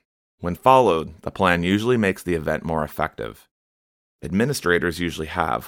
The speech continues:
one of two leadership styles. One organizes things, events or programs. The other organizes people and emphasizes personal relationships and leadership responsibilities.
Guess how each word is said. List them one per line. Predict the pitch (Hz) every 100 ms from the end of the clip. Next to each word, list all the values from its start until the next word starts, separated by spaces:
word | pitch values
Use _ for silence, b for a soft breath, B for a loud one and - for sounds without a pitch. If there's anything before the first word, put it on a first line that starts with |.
| -
one | 90 92 113
of | 95 101
two | 101
leadership | 90 90 85 87 -
styles. | - 78 - - - - _ _ _
One | - 85 110
organizes | 110 104 98 92 87 85
things, | 80 73 80 - -
events | 82 82 85
or | - 110
programs. | 82 65 69 69 76 - - _ _ _ _ _
The | 92
other | 95 110
organizes | 90 104 98 95 85 -
people | 98 98 69 -
and | 82
emphasizes | - 101 - - 76 76 78
personal | - 90 - 104
relationships | 101 90 87 - 85 - 71 -
and | 80
leadership | 80 82 78 82 -
responsibilities. | - - 76 73 71 73 - 50 - -